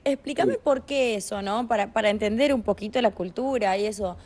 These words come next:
Speaker 1: Eh, para nosotros es muy pesado, como decís, o sea, poroto, panceta, morcilla, estamos más acostumbrados a eso, como el fin de semana nos damos un gustito,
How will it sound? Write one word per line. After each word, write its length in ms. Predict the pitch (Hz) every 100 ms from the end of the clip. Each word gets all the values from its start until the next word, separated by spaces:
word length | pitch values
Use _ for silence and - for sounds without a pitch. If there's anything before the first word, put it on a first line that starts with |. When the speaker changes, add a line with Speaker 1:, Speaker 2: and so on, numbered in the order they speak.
| - - - -
Speaker 1:
Eh, 120 | 220
para 260 | 202 208 208
nosotros 380 | 202 302 381 247
es 120 | 247
muy 460 | 202 208 277 254
pesado, 640 | 180 170 - 233 226 214 202
como 280 | 185 180 170
decís, 540 | 170 175 233 226 220
o 100 | 208
sea, 180 | 175 180
poroto, 640 | - 240 214 190 196 185 180
panceta, 680 | 185 185 185 196 196 190 175
morcilla, 720 | 175 175 - 208 202 190 185
estamos 260 | 185 214 254
más 160 | 208
acostumbrados 480 | 220 - 196 185 233
a 40 | 202
eso, 140 | 247
como 220 | 214 180
el 100 | 170
fin 240 | 170 175 196
de 100 | 214
semana 460 | 202 170 175 214 220
nos 120 | 175
damos 280 | 180 196 202
un 120 | 202
gustito, 560 | 180 180 247 226 175 175